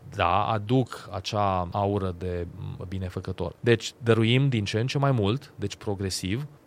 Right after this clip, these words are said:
pentru cei săraci, pentru cei din familii, pentru proiecte sociale și evanghelistice, aș spune, adică pentru promovarea împărăției lui Dumnezeu și mă refer aici la organizații creștine care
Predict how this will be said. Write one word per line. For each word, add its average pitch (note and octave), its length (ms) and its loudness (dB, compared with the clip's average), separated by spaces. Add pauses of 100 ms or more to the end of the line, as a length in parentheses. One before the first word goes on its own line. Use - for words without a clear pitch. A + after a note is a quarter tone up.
(140)
pentru A#2+ 300 0
cei A2 220 2
săraci, G2 600 -2 (420)
pentru G#2 300 -2
cei A2+ 220 0
din C3 160 0
familii, F#2 640 -2 (120)
pentru B2 540 2
proiecte B2 680 0
sociale C3 520 0
și B2+ 180 0
evanghelistice, G#2+ 920 2
aș F2+ 180 0
spune, F#2+ 280 -4
adică G2+ 240 -4
pentru A2+ 300 0
promovarea G2+ 480 0
împărăției G2 540 -2
lui G2 140 2
Dumnezeu F#2 800 2
și - 680 -2 (140)
mă A2 100 0
refer A2 220 0
aici A2 180 0
la G#2 100 0
organizații G2+ 1080 0
creștine G2 580 -2
care F#2 520 -2